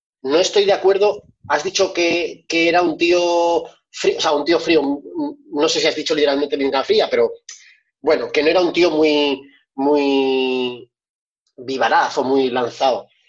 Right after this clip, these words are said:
Eh, joder, yo Ulrich lo tengo en la cabeza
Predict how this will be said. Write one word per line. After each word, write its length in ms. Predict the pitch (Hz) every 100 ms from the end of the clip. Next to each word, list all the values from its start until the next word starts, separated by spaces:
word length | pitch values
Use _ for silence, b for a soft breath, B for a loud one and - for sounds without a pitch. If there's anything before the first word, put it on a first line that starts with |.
| _ _
Eh, 840 | 131 127 127 123 123 123 123 - _ _ -
joder, 320 | - 160 131
yo 140 | 156
Ulrich 320 | 170 196 208
lo 120 | 180 151
tengo 160 | 160
en 40 | 180
la 80 |
cabeza 380 | 170 170 - 214